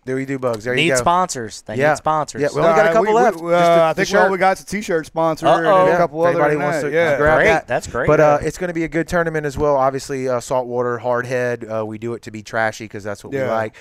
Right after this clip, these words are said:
Speaker 1: And we got <laughs> subcategories with white trout and a bunch of other fish. Uh, but that, they'll, we, we'll be talking more about that. You'll hear more, uh, about it as well. Download the Brown Water Banter app if you haven't already. That's the best way to stay connected to everything that we're doing.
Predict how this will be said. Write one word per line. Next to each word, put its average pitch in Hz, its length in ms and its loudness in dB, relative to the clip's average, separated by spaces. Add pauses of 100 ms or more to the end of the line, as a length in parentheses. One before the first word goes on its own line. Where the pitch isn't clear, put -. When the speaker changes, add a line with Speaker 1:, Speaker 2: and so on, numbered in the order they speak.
(200)
Speaker 1:
And 127 240 -2
we 131 60 -6
got 139 160 2
<laughs> 147 260 -2
subcategories 131 640 -2
with 120 120 -10
white 113 240 -2
trout 110 380 -2
and 98 60 -20
a - 20 -16
bunch 110 220 -10
of 113 60 -6
other 104 100 -8
fish. 104 500 -12
Uh, 117 220 0 (280)
but 139 200 -2
that, 170 220 2
they'll, 175 120 0
we, 180 140 -4
we'll 175 180 -2
be 180 100 -4
talking 180 300 0
more 165 160 -2
about 143 280 0
that. 139 260 0 (240)
You'll 127 140 -4
hear 139 160 -2
more, 131 380 -4
uh, 120 260 0
about 127 320 0
it - 20 -10
as 110 120 -14
well. 120 180 -4 (200)
Download 170 320 2
the 165 60 -6
Brown 165 260 0
Water 151 120 -2
Banter 151 300 -6
app 143 160 2
if 120 80 -14
you 131 80 -6
haven't 135 200 -2
already. 131 280 0
That's 127 160 -4
the 120 60 -20
best 127 200 -6
way 131 80 -4
to 117 80 -10
stay 123 280 -4
connected 123 380 -10
to 123 180 -8
everything 117 320 -8
that 113 80 -14
we're 107 100 -14
doing. 127 340 -10